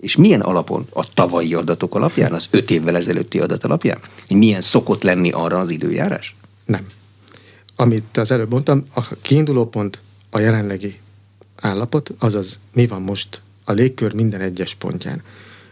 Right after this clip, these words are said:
Speaker 2: A légkört egy nagyon bonyolult egyenletrendszer írja le. Ennek, ha matematikai nyelven mondom, akkor úgy lehet fogalmazni, hogy nincs egyértelmű megoldása.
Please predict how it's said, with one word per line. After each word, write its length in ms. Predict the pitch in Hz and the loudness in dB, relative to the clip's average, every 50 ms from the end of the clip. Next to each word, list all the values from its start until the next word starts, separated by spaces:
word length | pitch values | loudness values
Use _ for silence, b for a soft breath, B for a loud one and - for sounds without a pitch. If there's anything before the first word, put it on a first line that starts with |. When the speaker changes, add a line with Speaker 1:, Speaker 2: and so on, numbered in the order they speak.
| b b | b b
Speaker 2:
A 40 | - | 2
légkört 440 | 110 147 175 175 - 131 120 107 - | 2 2 2 2 2 0 0 0 -2
egy 280 | 104 101 101 - - - - - - - | -6 -6 -8 -12 -18 -18 -18 -16 -6 2
nagyon 340 | 135 123 127 117 113 107 101 | 2 2 4 2 0 -2 0
bonyolult 400 | 113 107 104 104 95 95 92 104 | 0 -2 -2 -2 -4 -4 -2 -2
egyenletrendszer 680 | 98 98 98 95 92 92 - - 95 95 - - 95 101 | -2 -2 -2 -4 -4 -6 -6 -4 -4 -4 -2 -2 -4 -4
írja 240 | 101 98 104 92 | -4 -6 -6 -6
le. 200 | 87 95 123 160 - b b b b b b b b b b b | -4 -2 -4 -4 -6 b b b b b b b b b b b
Ennek, 440 | - 131 127 123 123 120 - - - - _ _ _ _ _ _ _ _ _ _ _ _ _ _ _ _ _ _ _ - 95 | 2 2 4 4 2 0 -4 -10 -20 -20 _ _ _ _ _ _ _ _ _ _ _ _ _ _ _ _ _ _ _ -8 -4
ha 100 | 104 101 | 0 2
matematikai 600 | 107 123 120 127 120 117 113 113 101 - 110 104 | 2 2 2 2 0 -2 -2 -4 -4 -2 -2 0
nyelven 340 | 107 117 120 120 104 101 98 | 0 0 0 0 -2 -2 0
mondom, 240 | 110 127 131 113 | 2 2 2 0
akkor 320 | 107 101 - 113 104 113 123 | -2 -4 -4 -2 -2 -2 0
úgy 420 | - 139 127 117 - - - - - - - | 0 -2 -2 -2 -4 -10 -10 -10 -10 -6 -2
lehet 240 | 110 107 101 104 | 0 0 0 -2
fogalmazni, 460 | - - 127 110 110 104 110 107 98 104 | -2 -2 0 0 0 -2 -2 -2 -2 0
hogy 100 | 101 117 | 2 4
nincs 160 | 131 120 - | 4 4 2
egyértelmű 600 | - 131 113 107 110 98 - - 101 95 101 101 | 0 0 -2 0 0 -4 -2 -2 -4 -4 -2 -4
megoldása. 640 | 95 101 98 92 92 90 90 90 90 90 - - 104 | -4 -4 -2 -2 -2 -2 -2 -4 -4 -4 -6 -6 -6